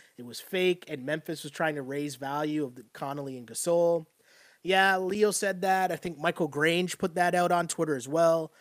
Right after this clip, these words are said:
Um, someone else, I wanna say Josh Lewenberg also said something to that, to that effect. So,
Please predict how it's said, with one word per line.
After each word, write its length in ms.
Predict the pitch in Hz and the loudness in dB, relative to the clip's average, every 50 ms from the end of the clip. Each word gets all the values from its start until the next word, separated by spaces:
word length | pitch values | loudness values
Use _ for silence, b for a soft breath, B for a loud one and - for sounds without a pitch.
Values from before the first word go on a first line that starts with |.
| b b b b b | b b b b b
Um, 520 | 127 127 127 123 123 123 120 120 117 117 - _ _ _ _ _ _ - | -12 -10 -10 -10 -10 -12 -14 -16 -18 -20 -20 _ _ _ _ _ _ -8
someone 260 | - - 202 196 190 | -4 -4 -2 0 0
else, 140 | - - - | -2 -2 -2
I 40 | 156 | -2
wanna 160 | 147 165 170 | -2 -2 -2
say 180 | - - 170 135 | -2 -4 -4 -4
Josh 360 | - 147 139 143 135 - - | -4 -4 -4 -4 -4 -4 -6
Lewenberg 540 | 120 135 156 175 185 180 185 185 185 180 180 | -4 -2 -2 0 0 0 0 -2 0 2 2
also 280 | 180 180 170 - 190 | 2 2 2 -2 -4
said 260 | 170 - 185 175 170 | -4 -4 -4 -4 -4
something 300 | - 185 175 165 180 170 | -6 -8 -8 -8 -8 -8
to 80 | 175 170 | -6 -4
that, 320 | 170 175 170 175 165 - _ _ _ _ _ b b b b b | -4 -4 -4 -4 -6 -8 _ _ _ _ _ b b b b b
to 140 | - 175 156 | -8 -6 -4
that 240 | 170 170 170 170 170 | -2 -2 -2 -2 -4
effect. 420 | 165 - - 180 175 170 170 - | -4 -2 0 0 0 0 -2 -4
So, 420 | - - 165 143 139 135 131 123 | -6 -2 -2 0 -2 -2 -4 -8